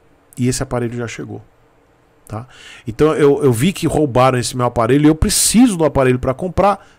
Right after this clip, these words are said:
então eu já comprei o segundo aparelho e já chegou, tá? Esse segundo chegou. Eu paguei, é,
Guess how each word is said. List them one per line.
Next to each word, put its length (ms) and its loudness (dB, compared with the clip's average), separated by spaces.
então 200 -4
eu 40 -2
já 140 -6
comprei 320 -6
o 60 -4
segundo 320 -6
aparelho 500 0
e 60 -6
já 120 -2
chegou, 400 -8
tá? 260 -8
Esse 220 0
segundo 580 -6
chegou. 440 -8
Eu 100 -4
paguei, 800 2
é, 560 -4